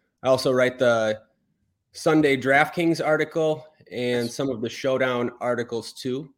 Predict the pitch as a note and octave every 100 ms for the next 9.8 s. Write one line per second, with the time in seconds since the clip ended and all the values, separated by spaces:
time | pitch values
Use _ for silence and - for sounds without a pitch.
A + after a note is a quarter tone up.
0 | _ - G#2 G#2 G#2+ A2 - C#3 B2+ A#2+
1 | - _ _ _ - A#2 B2 A#2+ A#2+ A2+
2 | - _ _ B2 B2+ C3 B2+ - C#3+ C#3+
3 | - A2+ G#2+ - C3 A#2+ G#2 - G#2 G#2
4 | G#2 A2 A#2 A#2 - _ _ _ _ -
5 | - B2 A#2+ A#2+ A#2+ A#2 B2 C3 D3+ D3+
6 | C#3 B2+ - A2+ A#2+ B2 - _ _ _
7 | _ _ - A#2+ B2 C#3 C3+ - _ _
8 | - D#3 E3+ D#3 C#3 C#3 C#3+ C#3+ C3+ C3
9 | C3 C3+ C3+ B2 B2 A#2 B2 -